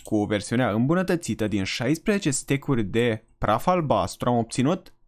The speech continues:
nouă cu șase, adică cincisprezece și peste jumate. Deci am pierdut nici măcar jumătate de stack din toate șaisprezece pe care le aveam, iar la griu, din care aveam tot șaisprezece,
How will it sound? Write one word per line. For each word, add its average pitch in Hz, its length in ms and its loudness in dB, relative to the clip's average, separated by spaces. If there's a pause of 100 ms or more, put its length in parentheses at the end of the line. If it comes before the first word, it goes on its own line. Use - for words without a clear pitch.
(200)
nouă 185 580 2
cu 190 140 -6
șase, 135 440 0
adică 113 280 0
cincisprezece 151 1300 -2
și - 180 -4
peste 165 280 2
jumate. 131 380 0
Deci 107 140 -2
am 127 120 2
pierdut 151 460 -2 (360)
nici 196 240 0
măcar 170 320 2
jumătate 147 460 2
de 113 100 2
stack - 600 -4 (220)
din 110 240 0
toate 123 280 0
șaisprezece 117 460 0
pe 110 60 0
care 101 120 0
le 101 60 0
aveam, 107 340 0 (240)
iar 123 240 0
la 113 180 2
griu, 143 480 2
din 131 200 2
care 113 160 2
aveam 117 200 2
tot 175 260 0
șaisprezece, 143 720 0